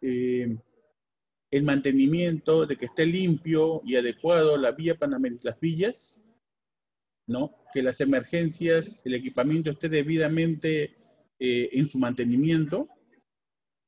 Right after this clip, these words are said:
Miren todas las cosas que van comenzando a salir de gestión, ¿no?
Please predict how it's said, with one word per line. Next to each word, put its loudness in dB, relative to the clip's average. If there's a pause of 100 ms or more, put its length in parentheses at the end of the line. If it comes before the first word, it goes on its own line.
(140)
Miren -2
todas 4
las -4
cosas -8
que -2
van 2
comenzando -2
a -6
salir -2 (320)
de -4
gestión, -4 (520)
¿no? -4